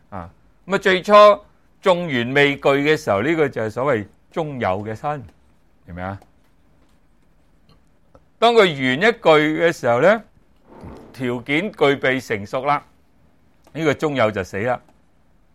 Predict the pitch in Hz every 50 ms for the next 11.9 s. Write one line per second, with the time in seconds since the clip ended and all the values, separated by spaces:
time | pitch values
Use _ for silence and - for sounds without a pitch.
0 | _ _ _ _ _ _ _ _ _ _ - 95 95 98 _ _ _ - 160 160
1 | 143 113 156 151 151 147 143 120 120 104 92 104 127 131 120 117 123 120 110 95
2 | - _ _ _ _ _ _ _ _ _ _ _ _ - 135 135 127 113 98 98
3 | - _ _ _ _ _ _ _ _ _ _ _ _ _ _ _ _ _ _ _
4 | _ - - - - - _ _ - 139 131 135 135 127 113 98 87 85 92 87
5 | - 113 110 139 151 147 135 117 104 87 - _ _ _ _ - 101 92 87 90
6 | 117 131 123 117 107 113 127 143 - _ _ _ _ _ _ _ _ _ - 117
7 | 120 127 127 131 127 120 127 127 117 - 147 135 135 135 131 117 135 127 127 117
8 | - 113 117 127 - 123 110 120 127 - - 135 127 117 104 98 - _ _ _
9 | _ _ _ _ _ _ _ _ _ _ _ _ _ _ _ - 98 98 101 101
10 | 95 - _ _ _ _ _ _ _ - 87 87 - - - - _ _ _ _
11 | _ _ _ _ _ _ - 151 165 - - 98 87 85 - 175 170